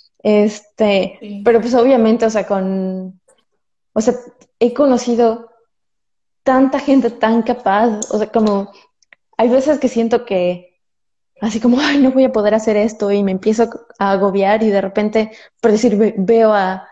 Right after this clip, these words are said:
Speaker 1: a Tania Pineda cómo está sacando el doctorado, o Alexa, o sea, que ya ahorita está en París, o sea, como, no sé, como empiezo a ver a todas estas otras personas que conozco, que han pasado,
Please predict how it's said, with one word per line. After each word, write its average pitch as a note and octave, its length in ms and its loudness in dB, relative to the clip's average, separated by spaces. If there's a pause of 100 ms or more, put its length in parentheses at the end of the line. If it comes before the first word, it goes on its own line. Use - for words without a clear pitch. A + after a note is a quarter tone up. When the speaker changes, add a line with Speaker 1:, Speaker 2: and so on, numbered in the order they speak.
(100)
Speaker 1:
a G3 140 -4
Tania G#3+ 340 0
Pineda G3 380 -2
cómo G3+ 160 -4
está G3 180 -4
sacando G3+ 340 -2
el F#3 60 -4
doctorado, G3+ 920 0 (200)
o G3+ 180 0
Alexa, G3+ 1000 0
o F#3+ 40 -18
sea, G#3+ 140 -4
que F#3+ 280 0 (220)
ya G#3 140 2
ahorita G3+ 200 0
está G3+ 160 -6
en G#3+ 120 -2
París, G3+ 360 -2
o - 20 -2
sea, G#3 140 -6
como, A#3 200 -2
no C4 140 2
sé, D4 160 0
como A#3 220 2
empiezo B3+ 380 0
a - 20 4
ver C4 220 2 (600)
a A3 80 0
todas C#4+ 300 2
estas C4+ 640 -2
otras C4 320 -2
personas A3+ 460 -2
que G3+ 120 -10
conozco, G3+ 560 -4
que A3 80 -2
han A3 120 0
pasado, A3 500 -2